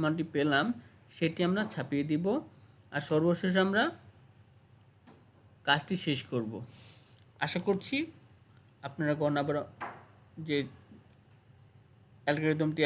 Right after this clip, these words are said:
আছে সেটি বুঝতে পেরেছেন। এখন আমরা ঘ নাম্বার উত্তরে যাব। তো উদ্দীপকের ধারাটির যোগফল প্রদর্শনের সি ভাষায় একটি প্রোগ্রাম লেখো। তো সি ভাষায় প্রোগ্রাম লেখার জন্য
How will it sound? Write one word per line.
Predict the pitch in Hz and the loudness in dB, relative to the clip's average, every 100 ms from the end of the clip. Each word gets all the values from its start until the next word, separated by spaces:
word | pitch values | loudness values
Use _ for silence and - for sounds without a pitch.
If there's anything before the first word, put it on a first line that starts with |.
| 143 | 4
আছে | - 208 226 | 4 0 0
সেটি | 160 135 135 | -6 -6 -8
বুঝতে | 131 127 | -8 -6
পেরেছেন। | 123 120 - 113 127 - - - - - - - - - - - - _ - - - - - - - - - - - - - - - - - - - - - - - - - - - - - - - - - - | -2 -2 -4 -10 -10 -20 -20 -20 -20 -20 -20 -20 -20 -20 -20 -20 -20 _ -20 -20 -20 -20 -20 -20 -20 -20 -20 -20 -20 -20 -20 -20 -20 -20 -20 -20 -20 -20 -20 -20 -20 -20 -20 -20 -20 -20 -20 -20 -20 -20 -20 -2
এখন | 160 190 190 | 2 6 8
আমরা | 180 151 | 8 6
ঘ | 156 165 | 6 6
নাম্বার | 165 156 - - - | 8 6 4 -12 -12
উত্তরে | - 165 156 | 2 2 6
যাব। | 160 170 220 - - - - - - - | 6 8 4 2 -14 -20 -20 -20 -20 -10
তো | 190 202 | -2 2
উদ্দীপকের | 185 220 233 240 202 | 4 4 4 4 8
ধারাটির | 196 202 208 185 | 8 8 4 4
যোগফল | 175 175 - 196 196 | 4 2 2 2 6
প্রদর্শনের | 175 180 180 170 170 185 | 6 6 4 4 2 0
সি | - 185 196 - - 165 | 0 0 0 -4 -4 4
ভাষায় | 156 160 165 | 4 6 4
একটি | 160 - 185 | 4 -2 -2
প্রোগ্রাম | 160 143 131 123 | 0 2 2 0
লেখো। | 123 123 139 - - - - - - - - | -2 -10 -16 -18 -20 -20 -20 -20 -20 -20 -14
তো | - 180 | -2 -2
সি | - 202 | 2 4
ভাষায় | 214 247 214 | 6 6 6
প্রোগ্রাম | 202 202 180 | 6 6 6
লেখার | 175 185 185 | 6 6 6
জন্য | 185 | 6